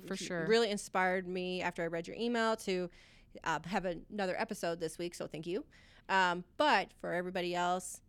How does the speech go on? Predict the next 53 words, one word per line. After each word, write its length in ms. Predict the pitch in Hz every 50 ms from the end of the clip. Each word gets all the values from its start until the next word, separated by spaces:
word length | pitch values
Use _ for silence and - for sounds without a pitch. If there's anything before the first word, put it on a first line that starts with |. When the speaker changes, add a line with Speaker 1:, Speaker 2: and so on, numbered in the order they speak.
| _ _ _ _ - _
Speaker 2:
please 200 | - 311 370 349
send 200 | - 285 277 294
us 140 | 294 294 -
your 80 | 269 254
stories, 420 | - - 262 277 269 220 185 -
whether 260 | 214 214 202 208 190
you 380 | 190 190 196 - 190 190 202 202
as 140 | 196 190 -
a 40 | -
patient 440 | - 285 302 302 285 - 294 277
or 60 | 247 208
you 140 | 190 190
kinda 380 | 185 - 220 196 185 170 160 165 - -
witnessed 680 | 170 185 240 233 240 262 262 262 - - - - -
something, 540 | - - 277 262 254 - 269 269 269 277 269 - - -
or 160 | - 196 202
if 80 | 233 247
you're 100 | 262 262
a 60 | 269
Speaker 1:
Whatever. 60 | 311 330 349 170
Speaker 2:
healthcare 220 | - 269 254 240
worker. 400 | 220 208 208 - - 185 170 156 175
Speaker 1:
Yeah. 220 | 185 214 226 196 180 - - - _ - - - - - - -
Speaker 2:
I 60 | 220
Speaker 1:
Any 100 | 233 311
Speaker 2:
love 140 | 370 381 330
Speaker 1:
of 60 | -
it. 80 | 214 190
Speaker 2:
to, 40 | - - - - _ _ - - - -
let's 220 | - 208 220 - -
see, 160 | - 208 - _ _ -
to 60 | 190
spread 320 | - - - 233 214 180
the 60 | 190
hate. 360 | 190 - 202 202 175 - - - - - -
Speaker 1:
<laughs> 640 | 233 - - 254 - - - 196 - - 214 -
Speaker 2:
Spread 460 | - - - - - - 277 262 220
the 80 | 233 220
hate. 300 | 214 202 180 170 160 -
Speaker 1:
Hate 180 | - 277 285 254
and 80 | 247 214
discontent 480 | 233 226 - 233 214 - 240 240 208
is 100 | 190 -
what 100 | 214 196 190
we 80 | 196
do. 320 | 165 - 226 240 262 247 196
Speaker 2:
Yeah, 180 | 220 240 233 196 - -
and 120 | - 226 233
if 80 | -
you 100 | 277 339 330
have 140 | 269 185 - -
questions, 600 | - 180 208 - - 302 311 339 359 - - - - _ _ _ - - - - - - - - - - - - -
and 320 | 196 196 190 180 165